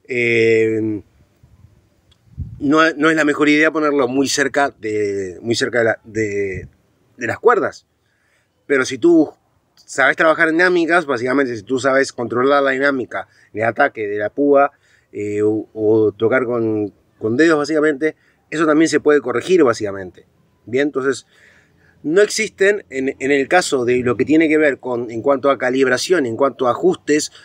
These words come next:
no existe una verdad absoluta. Bien, no existen verdades absolutas.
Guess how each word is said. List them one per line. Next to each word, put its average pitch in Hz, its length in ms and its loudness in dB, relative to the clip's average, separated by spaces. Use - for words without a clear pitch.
no 165 160 4
existe 180 340 -4
una 151 140 4
verdad 131 260 2
absoluta. 135 540 -2
Bien, 143 320 -4
no 117 80 -8
existen 170 320 0
verdades 127 280 2
absolutas. 110 680 -6